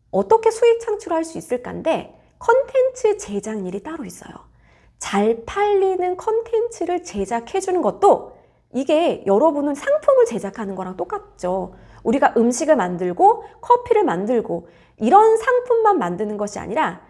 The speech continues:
글을 쓰고 그다음에 영상을 제작하고 사진을 찍고 이것도 또 다른 상품을 만드는 거거든요. 이런 디지털 상품을.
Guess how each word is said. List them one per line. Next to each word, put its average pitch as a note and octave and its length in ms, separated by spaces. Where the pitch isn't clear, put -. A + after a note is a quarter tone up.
글을 E4+ 760
쓰고 F4 760
그다음에 G3+ 300
영상을 C4 840
제작하고 G3+ 760
사진을 C5+ 480
찍고 A#4 480
이것도 A3 840
또 A4+ 140
다른 A#4 280
상품을 A4+ 560
만드는 C#4+ 560
거거든요. E3+ 720
이런 B3 260
디지털 B3+ 380
상품을. G3 760